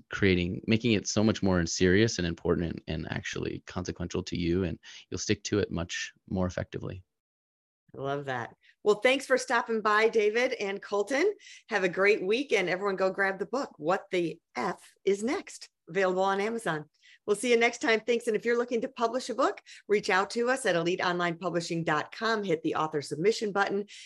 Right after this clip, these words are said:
Speaker 2: and we'll see if you're a candidate to work with us and make you a best-selling author. See you next time.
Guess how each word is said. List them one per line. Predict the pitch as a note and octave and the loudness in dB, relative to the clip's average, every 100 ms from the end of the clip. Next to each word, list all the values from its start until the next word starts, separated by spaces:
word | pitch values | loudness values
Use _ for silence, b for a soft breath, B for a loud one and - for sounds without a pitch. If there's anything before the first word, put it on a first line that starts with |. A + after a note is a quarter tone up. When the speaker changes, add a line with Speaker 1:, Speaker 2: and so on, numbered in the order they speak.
| B | B
Speaker 2:
and | E3+ | 2
we'll | E3 | 2
see | E3 F#3 | 2 0
if | E3+ | 2
you're | F3 | 2
a | D#3+ | 2
candidate | F3 D#3+ D#3+ D3+ | 0 0 2 2
to | D#3+ | 2
work | D#3 D3+ | 0 2
with | D#3 D#3+ | -2 0
us | D#3+ - | -2 -2
and | D3 | -2
make | C#3 D3 | 0 2
you | D3 | 0
a | |
best-selling | B2+ C3+ - C3+ C3+ | 0 -4 -4 -6 -4
author. | C3 B2 B2 A#2+ - | -6 -6 -8 -12 -8
See | G3+ | -2
you | G#3 | 2
next | G#3 G#3 | 2 2
time. | G3+ F#3 | -2 -2